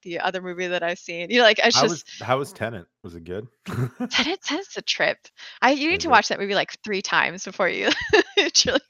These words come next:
Speaker 1: understand it. I think the acting was phenomenal, but, like, oh, man. <laughs> You wanna be, like, on drugs or something <laughs> to
Speaker 2: <laughs>
Speaker 1: enjoy that movie. Um,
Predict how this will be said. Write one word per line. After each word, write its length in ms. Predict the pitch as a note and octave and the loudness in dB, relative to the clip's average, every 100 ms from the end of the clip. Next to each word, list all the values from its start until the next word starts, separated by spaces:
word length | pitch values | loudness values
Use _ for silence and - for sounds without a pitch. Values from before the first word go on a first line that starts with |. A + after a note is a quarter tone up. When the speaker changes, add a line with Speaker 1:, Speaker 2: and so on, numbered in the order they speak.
| - C#4 - | -4 -4 -6
Speaker 1:
understand 500 | C#4+ - - B3+ A#3 | -8 -8 -8 -8 -8
it. 160 | - - - - A4+ | -6 -2 0 0 2
I 80 | G4 | 4
think 200 | F#4+ G#4 | 4 6
the 40 | D#4 | 6
acting 420 | G3+ C4+ A#3 G3 | 6 4 -2 -4
was 180 | F#3+ - | -8 -6
phenomenal, 760 | G3+ G3 F#3+ F#3+ F#3 D#3+ E3 | -6 0 2 2 0 -2 -2
but, 200 | G3 F#3+ | 0 0
like, 200 | G3+ F#3+ | 2 2
oh, 200 | A3 A3 - G#3 | 4 2 0 -4
man. 340 | F3+ F3 F#3 - | -4 -4 -8 -10
<laughs> 720 | A3+ A#3+ - C#4 - F#4+ C4 - - - - A4+ C4 | 2 2 6 4 4 2 2 0 -4 -2 0 0 4
You 100 | C4 | 6
wanna 200 | C#4+ B3+ | 6 4
be, 120 | B3+ | 4
like, 160 | G#3 | 4
on 140 | G3+ F#3 | 2 0
drugs 380 | F#3+ F3 G3 F#3 | 4 4 4 -2
or 100 | F3+ | -4
something 380 | G3+ G3 B3 | -6 2 6
<laughs> 160 | - - E4 - - A#4 - G4+ - | 6 8 6 8 6 4 2 -4 -2
to 120 | D4 | -4
Speaker 2:
<laughs> 0 | |
Speaker 1:
enjoy 280 | A3+ A3 B3+ - | 0 2 2 2
that 180 | - - - | -4 -4 -10
movie. 400 | - _ - - G#4 - - - C#5+ A#4+ | -14 _ -18 -8 -2 0 0 -2 -4 2
Um, 520 | C#4 A#3+ G#3 G3 F#3 | 4 6 6 2 -2